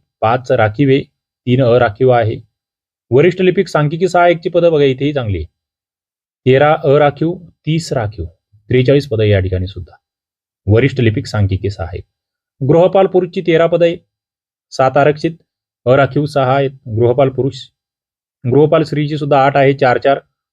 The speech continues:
चार राखीव, चार, अ, जनरल. लघु टंकलेखकची मात्र तीन पदं आहे, आरक्षित दोन, अराखीव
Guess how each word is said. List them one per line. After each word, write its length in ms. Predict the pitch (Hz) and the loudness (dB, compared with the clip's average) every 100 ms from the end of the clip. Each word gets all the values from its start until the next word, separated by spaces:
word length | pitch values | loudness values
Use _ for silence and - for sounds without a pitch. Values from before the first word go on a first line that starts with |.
| _ _ _ _ 120 | _ _ _ _ 0
चार 140 | 120 | 2
राखीव, 320 | 127 120 123 | 2 0 -4
चार, 240 | 131 117 113 - _ | -2 0 0 -2 _
अ, 140 | 104 98 98 | -4 -2 2
जनरल. 300 | 110 120 139 - _ _ _ _ _ _ _ _ _ _ _ _ _ _ _ - | 2 2 0 -4 _ _ _ _ _ _ _ _ _ _ _ _ _ _ _ 0
लघु 280 | 139 165 214 | 2 4 4
टंकलेखकची 640 | 214 202 208 196 190 214 | 2 2 2 2 0 -2
मात्र 220 | 196 185 | -2 -4
तीन 260 | 170 156 139 | -4 -6 -4
पदं 200 | 131 95 | -6 -6
आहे, 260 | 85 - _ _ _ - | -8 -14 _ _ _ -2
आरक्षित 380 | 113 147 - | 0 0 -2
दोन, 220 | 143 151 170 - _ _ _ _ _ - | -2 -2 -2 -8 _ _ _ _ _ 0
अराखीव 440 | 139 139 131 147 | 2 2 0 -6